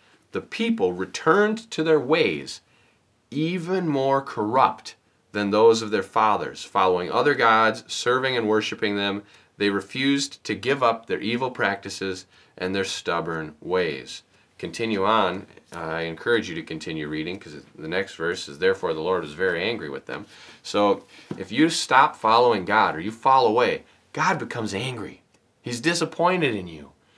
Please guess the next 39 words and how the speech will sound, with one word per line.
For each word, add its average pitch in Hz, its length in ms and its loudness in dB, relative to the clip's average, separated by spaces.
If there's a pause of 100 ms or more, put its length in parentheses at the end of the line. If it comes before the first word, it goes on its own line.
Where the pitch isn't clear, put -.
He's 123 220 -6
upset. 139 640 -2 (720)
So 123 240 -2
you 139 260 -2
should 143 260 -4
strive 131 840 2 (140)
to 117 120 -8
follow 135 540 2
him 107 440 -4
as 95 200 -8
much 135 400 -2
as 110 100 -4
possible. 92 560 -2
And 80 80 -8
how 131 240 0
do 127 60 -6
you 117 100 -2
do 101 220 -4
that? 82 260 -10 (320)
Read 120 280 -2
the 98 60 -6
Bible. 78 460 -8 (380)
Understand 98 680 -4
it. - 180 -20 (300)
Have 127 240 0
the 117 100 0
Holy 104 200 0
Spirit 92 320 -4
within 85 260 -10
you. 78 100 -10
Get 135 240 -2
the - 60 -14
truth 156 400 2
inside 123 460 2
of 90 100 -4
you. 82 100 -8
Be 127 300 0
the 117 140 0
light. 117 420 0